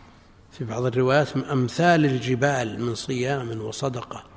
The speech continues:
وصلاة وجهاد وغير ذلك"، ثم يأتي وقد شتم هذا وضرب هذا وأخذ مال هذا وسفك دم هذا، فيأخذ هذا من حسناته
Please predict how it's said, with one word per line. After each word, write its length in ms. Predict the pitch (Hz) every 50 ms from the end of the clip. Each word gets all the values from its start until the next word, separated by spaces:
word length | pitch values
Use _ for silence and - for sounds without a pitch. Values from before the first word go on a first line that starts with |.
| - - - - - - - -
وصلاة 480 | - - - - 117 110 120 131 135 123 -
وجهاد 640 | 123 113 107 110 107 - 107 101 120 123 123 120 120
وغير 320 | 117 117 113 110 107 110
ذلك"، 460 | 113 123 143 156 160 175 165 - - - - - - - - - - - - - - - -
ثم 200 | 139 123 120 120
يأتي 400 | 117 131 156 - - - 135 120
وقد 260 | 117 - - 123 -
شتم 420 | - - 160 143 - 135 123 120
هذا 520 | 110 113 127 135 127 117 107 107 104 - - - - - - - - - - - - - - - - - - - - - - -
وضرب 480 | 208 180 151 127 135 139 143 139 127 120
هذا 520 | 120 107 - 135 131 127 110 117 117 - - - - - - - - - - - - - - - - - - - - - - - - - - - - - - - -
وأخذ 480 | 175 165 156 151 - - - 131 120 135
مال 300 | 131 135 143 139 135 135
هذا 380 | 123 113 127 139 135 123 123
وسفك 440 | 117 117 110 - 156 123 110 - -
دم 240 | 127 117 120 113 113
هذا، 320 | 117 131 160 175 156 135
فيأخذ 460 | 117 117 135 131 - - - - 117 117
هذا 260 | 113 120 131 131 120
من 120 | 113 110
حسناته 680 | - - 113 - - 120 117 127 147 147 - - 160